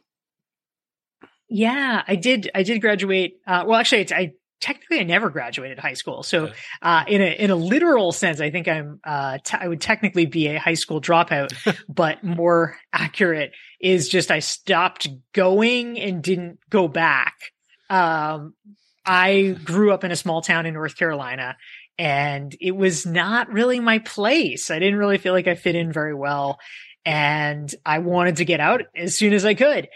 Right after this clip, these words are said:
Speaker 1: And so I was r-, researching a million different possibilities, but the one that seemed the most appealing to me was just to expedite things.
Speaker 2: Yeah.
Speaker 1: And so there was a program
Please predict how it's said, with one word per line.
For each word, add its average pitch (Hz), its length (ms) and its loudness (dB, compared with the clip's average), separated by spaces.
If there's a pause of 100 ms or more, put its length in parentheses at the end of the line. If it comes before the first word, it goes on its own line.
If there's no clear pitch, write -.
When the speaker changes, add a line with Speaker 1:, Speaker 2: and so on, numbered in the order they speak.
(240)
Speaker 1:
And 180 260 0
so 180 280 0
I 175 160 -2
was 170 420 -6 (280)
r-, 175 260 -12 (100)
researching 196 720 2
a 165 60 -4
million 165 340 -2
different 175 300 -6
possibilities, 160 720 -2 (280)
but 180 120 0
the 180 80 4
one 185 460 2
that 160 180 -4
seemed 185 260 0
the 165 80 -4
most 156 240 -4
appealing 214 460 0
to 156 120 -6
me 131 260 -6 (280)
was 160 400 0
just - 220 0
to - 100 -2 (220)
expedite 139 800 -2
things. - 520 -4 (180)
Speaker 2:
Yeah. 147 100 -10
Speaker 1:
And 180 220 -2
so 180 160 0
there 180 200 2
was 175 140 0
a 160 80 -2
program 196 800 0